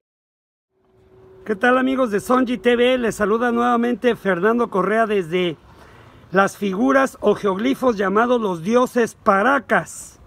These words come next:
en donde podemos ver predominante un ser con grandes ojos, llamado precisamente el humanoide oculado o el ser sol,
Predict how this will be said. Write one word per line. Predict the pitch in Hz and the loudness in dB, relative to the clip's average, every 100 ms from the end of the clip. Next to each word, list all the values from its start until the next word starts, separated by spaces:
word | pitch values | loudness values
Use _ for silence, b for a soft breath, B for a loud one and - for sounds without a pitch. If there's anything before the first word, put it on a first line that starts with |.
| b b b 170 | b b b -4
en | 185 | -2
donde | 185 190 180 | 0 0 -2
podemos | 151 180 214 240 208 | -4 -2 -2 -2 -4
ver | 185 226 214 - B B B B | -2 -2 -2 -8 B B B B
predominante | - 196 190 185 185 208 240 226 233 | -2 0 0 2 2 2 0 0 0
un | 226 240 233 | 0 0 -2
ser | - 240 208 | 0 0 0
con | 214 190 190 | 0 2 2
grandes | 226 311 277 226 - | 0 0 2 0 0
ojos, | 214 180 170 156 - - B B B | -2 0 -4 -6 -10 -20 B B B
llamado | 156 175 208 220 | -4 0 0 0
precisamente | 180 175 196 208 214 214 226 233 | -4 -6 -6 -4 -2 -2 -2 -2
el | 202 196 | -2 -4
humanoide | 185 175 170 202 226 220 | -2 0 0 0 0 0
oculado | 196 151 175 175 202 220 233 - B B 170 | 0 0 0 2 2 0 -2 -8 B B -2
o | 175 | -2
el | 165 | -2
ser | - 226 214 | 0 0 0
sol, | - 269 262 185 | 2 4 4 2